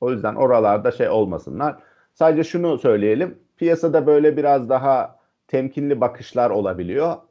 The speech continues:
Ama biz dediğim gibi bizim Eylül'de yaşadığımız şeylerdi o. Acaba ne olur iki bin yirmi iki? Ben şu anda netiz. Ve şu anda yeter ki şu Türkiye'deki durumlar biraz böyle bir gö-, öngörülebilir olsun.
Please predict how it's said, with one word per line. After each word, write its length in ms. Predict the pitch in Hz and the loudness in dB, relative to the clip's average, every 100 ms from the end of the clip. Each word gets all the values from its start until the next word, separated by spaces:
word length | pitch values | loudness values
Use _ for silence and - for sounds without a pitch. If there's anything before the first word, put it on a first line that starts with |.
| _ _ _ - | _ _ _ -12
Ama 260 | 135 143 131 | -4 -2 0
biz 300 | 139 139 - | -2 -4 -6
dediğim 300 | 131 147 139 | -4 -2 -4
gibi 140 | 107 | -4
bizim 200 | 120 131 | -4 -2
Eylül'de 360 | 123 135 139 147 | -2 0 2 2
yaşadığımız 600 | 131 113 107 110 104 - | 2 0 -2 -2 -2 -2
şeylerdi 480 | 98 90 87 87 85 | -2 0 -2 -2 -2
o. 220 | 85 80 | -4 -4
Acaba 460 | - 120 110 113 107 | -6 -2 0 2 0
ne 100 | 110 | 2
olur 260 | 113 98 | 0 0
iki 220 | 92 - | -6 -10
bin 140 | 92 90 | -10 -8
yirmi 180 | 104 135 | -8 -6
iki? 180 | 151 | -2
Ben 160 | 143 135 | 0 0
şu 160 | - 135 | -2 -4
anda 220 | 135 127 | -2 -2
netiz. 500 | 123 135 180 180 - _ _ _ _ - | 0 -2 -2 -4 -8 _ _ _ _ -6
Ve 120 | 110 | -6
şu 180 | 131 156 | -4 0
anda 220 | 156 151 | 2 4
yeter 420 | 147 143 165 170 170 | 4 4 4 2 2
ki 80 | |
şu 180 | 151 139 | -6 -8
Türkiye'deki 640 | - 170 - 156 151 151 147 | -8 -8 -2 -2 -2 -4 -4
durumlar 460 | 156 160 185 175 | -2 2 2 4
biraz 340 | 147 110 95 85 | 4 2 0 -2
böyle 300 | 101 101 95 | -2 -2 -4
bir 260 | 98 - _ _ _ _ _ - | -6 -8 _ _ _ _ _ 0
gö-, 160 | 131 | 2
öngörülebilir 760 | 120 131 123 120 113 110 110 110 | 2 0 4 4 4 0 0 2
olsun. 420 | 104 110 - 180 | 2 0 -4 -12